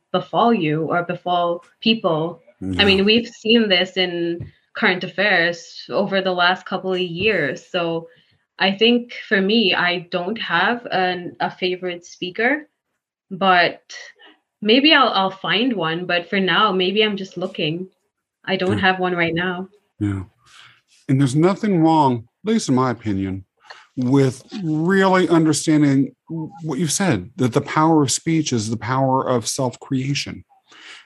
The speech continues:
Speaker 2: And who and how we choose to create ourselves, uh, may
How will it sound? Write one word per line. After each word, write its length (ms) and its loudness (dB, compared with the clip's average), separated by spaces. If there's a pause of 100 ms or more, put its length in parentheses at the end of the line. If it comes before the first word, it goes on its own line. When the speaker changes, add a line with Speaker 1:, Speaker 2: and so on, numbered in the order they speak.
(160)
Speaker 2:
And 420 2 (320)
who 340 4
and 300 2
how 240 0
we 180 4
choose 320 0
to 100 -8
create 420 0
ourselves, 560 -6 (340)
uh, 100 -6
may 460 4